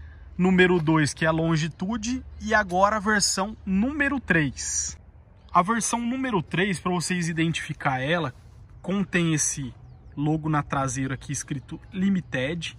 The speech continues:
né? E essa versão, ela contém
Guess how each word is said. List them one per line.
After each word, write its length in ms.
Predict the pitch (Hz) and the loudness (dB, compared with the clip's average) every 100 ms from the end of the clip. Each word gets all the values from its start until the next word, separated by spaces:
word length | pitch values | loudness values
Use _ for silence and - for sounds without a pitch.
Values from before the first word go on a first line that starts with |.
| - - | -16 -10
né? 220 | 131 160 - - - - - - | -8 -8 -12 -18 -20 -20 -20 -10
E 100 | 160 | 0
essa 240 | 240 254 233 | 2 2 2
versão, 580 | 175 143 - 180 202 - | 2 0 -2 -2 -6 -6
ela 180 | 147 160 | -4 -4
contém 640 | - 202 165 143 175 214 | -4 -6 -6 -4 -2 -4